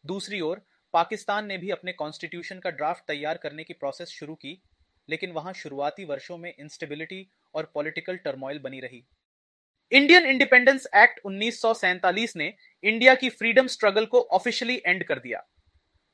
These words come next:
यह लॉ ब्रिटिश इंपीरियलिज्म के एंड और एक नए ईरा की बिगिनिंग का सिंबल था। हालांकि इस फ्रीडम को भारी कॉस्ट पर हासिल किया गया, लेकिन यह इंडियन सबकॉन्टिनेंट के लोगों के सेल्फ रिस्पेक्ट और उनके फ्यूचर को कंट्रोल करने के राइट की जीत थी।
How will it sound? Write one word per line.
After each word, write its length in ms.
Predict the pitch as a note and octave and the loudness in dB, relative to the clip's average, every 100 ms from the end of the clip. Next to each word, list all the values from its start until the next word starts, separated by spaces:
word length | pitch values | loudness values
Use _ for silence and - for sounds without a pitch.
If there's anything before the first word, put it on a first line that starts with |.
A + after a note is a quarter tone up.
| - | 0
यह 140 | B3 | 2
लॉ 340 | A3 G#3+ C4 F4 _ _ - | 8 10 10 8 _ _ 0
ब्रिटिश 400 | G3+ A#3+ C#4+ - | 2 6 4 4
इंपीरियलिज्म 760 | A3 G#3+ A3 A3 A3 G#3 B3 | -6 -4 0 4 4 4 -2
के 100 | A#3+ A3+ - | -2 -2 4
एंड 260 | G#3+ B3 B3+ - | 4 4 -4 0
और 140 | F#3+ | 0
एक 100 | G#3 | 0
नए 300 | F3+ G3 B3 - | 0 4 4 2
ईरा 200 | G3 G#3+ | 2 2
की 160 | G#3+ A#3 | 2 -2
बिगिनिंग 400 | D#3 F3 G3+ G#3+ | -2 0 -2 -2
का 60 | |
सिंबल 340 | A3 F3+ D3+ C3+ | -4 -4 -6 -8
था। 240 | - - _ _ _ _ _ _ _ | -8 -14 _ _ _ _ _ _ _
हालांकि 380 | - G3 C4+ C#4+ | 4 8 8 6
इस 240 | D4 G3+ - | -2 -4 -2
फ्रीडम 300 | A3+ A#3 B3+ | 2 2 4
को 120 | C4 | 0
भारी 420 | D3+ - G#3+ D#4 | -2 6 8 8
कॉस्ट 280 | D4 A3+ - | 4 2 2
पर 140 | - | 0
हासिल 260 | F#3+ F3+ G3 | 0 0 -4
किया 200 | F3+ D#3+ | 0 0
गया, 220 | D3 F#3+ - _ _ | 2 0 -2 _ _
लेकिन 260 | G3+ A3+ C#4 | 0 0 0
यह 220 | C4+ C#4+ | 2 2
इंडियन 340 | G#3+ A#3 C4+ C4+ | 0 -2 -2 -2
सबकॉन्टिनेंट 680 | B3 A#3 A3 G#3+ A#3 A#3+ | -2 -2 -2 -2 0 -2
के 120 | A#3 A3 | 0 0
लोगों 280 | F#3 G3 | 0 -2
के 120 | A3+ A3+ | -2 -4
सेल्फ 400 | - A3+ B3+ G#3+ | 2 2 2 0
रिस्पेक्ट 460 | G3+ - B3+ - _ _ _ - | -4 2 2 2 _ _ _ 4
और 140 | A#3+ | 4
उनके 240 | A#3+ A3+ | 4 -2
फ्यूचर 460 | B3+ - A#3+ B3 D4 | -2 -4 -8 -2 0
को 120 | C#4+ | 0
कंट्रोल 460 | C4+ G#3 F#3+ A#3+ C4+ | 0 -2 2 2 4
करने 300 | A3+ G#3 A3+ | 2 -2 -2
के 120 | A#3 | 0
राइट 280 | F3 F#3 G#3 | 2 0 -2
की 120 | G#3 | -10
जीत 200 | D#3 D3+ | -10 -12
थी। 240 | - C#3 | -12 -18